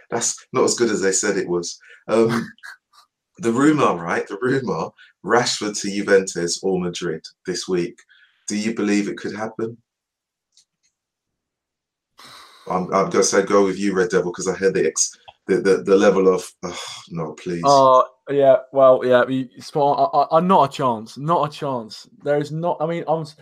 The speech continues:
Speaker 2: he, he, uh, he doesn't even get into the Man United team week in, week out, like, starting eleven. I, I don't understand why, why Real Madrid would want someone like Rashford. I feel like they'd wanna go with someone a bit more proven, especially with the financial backing they've got.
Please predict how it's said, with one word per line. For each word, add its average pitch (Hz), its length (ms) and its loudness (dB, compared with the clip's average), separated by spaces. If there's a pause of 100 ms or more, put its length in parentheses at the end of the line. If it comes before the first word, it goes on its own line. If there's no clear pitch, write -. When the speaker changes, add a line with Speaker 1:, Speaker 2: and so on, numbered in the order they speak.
(640)
Speaker 2:
he, 190 200 -2
he, 185 220 -4
uh, 185 160 4
he 180 120 0
doesn't 208 260 0
even 185 220 0
get 165 160 0
into 151 160 -4
the 147 100 -6
Man 143 200 -2
United 143 300 2
team 117 220 -6
week 113 240 -8
in, 117 100 -6
week 110 220 -10
out, 104 320 -6
like, 117 260 2 (120)
starting 120 320 0
eleven. 117 440 -2 (360)
I, 143 80 4
I 147 180 6
don't 190 160 6
understand 147 560 0
why, 131 460 6 (100)
why 131 360 4
Real 123 280 0
Madrid 120 380 -6 (120)
would 120 200 -6
want 131 260 -2
someone 117 240 -6
like 110 140 -2
Rashford. 113 500 -6 (540)
I 127 80 4
feel 151 160 2
like 143 160 6
they'd 147 180 6
wanna 139 220 2
go 139 160 4
with 135 100 2
someone 131 240 0
a 123 40 -6
bit 123 180 -4
more 120 160 0
proven, 139 380 0
especially 147 440 -2
with 135 120 -2
the 127 80 -6
financial 131 520 -2
backing 117 360 -4
they've 113 180 -10
got. 135 260 2